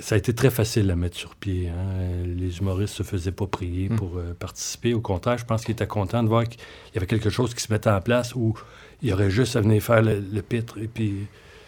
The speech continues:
Speaker 1: ça contribuerait à donner un petit quelque chose de plus. Et pour l'Afrique, ça a été un peu la même chose, quoique l'Afrique, euh,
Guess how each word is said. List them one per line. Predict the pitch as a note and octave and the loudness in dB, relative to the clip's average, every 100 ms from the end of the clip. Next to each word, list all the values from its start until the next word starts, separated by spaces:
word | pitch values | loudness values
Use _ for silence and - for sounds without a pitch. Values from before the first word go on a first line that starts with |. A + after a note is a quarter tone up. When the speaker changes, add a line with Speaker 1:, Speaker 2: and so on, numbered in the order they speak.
| - | -16
Speaker 1:
ça | - G#2+ | -10 -4
contribuerait | G#2 - G#2+ F#2 F#2+ F#2+ G#2+ G#2 F#2 | -4 -2 -2 0 0 2 2 2 0
à | F2+ | -2
donner | F#2+ F#2 G2 G2+ G2 | -2 0 0 -2 -2
un | F#2 | -4
petit | C3 - | -4 0
quelque | - G2+ B2 | 4 4 4
chose | A2 A2 F#2 F2+ | 0 0 -2 -2
de | F2+ | -4
plus. | - F2+ - - - - - - - | -6 -10 -10 -20 -20 -20 -20 -18 -14
Et | |
pour | F2 G2 | -8 -2
l'Afrique, | F#2 F2+ A2+ A#2 | -2 -2 -4 -2
ça | G2 | -4
a | |
été | - | -2
un | F2+ | -4
peu | G#2 | 0
la | G2 | 0
même | F#2+ F2+ | 0 -2
chose, | - C3 A2+ | -2 -2 -2
quoique | - G#2 A2 | -4 -4 -2
l'Afrique, | G#2+ A2 G2+ G2 - B2+ A#2 | -2 0 -2 -2 0 -2 -2
euh, | A2+ G#2 | -4 -4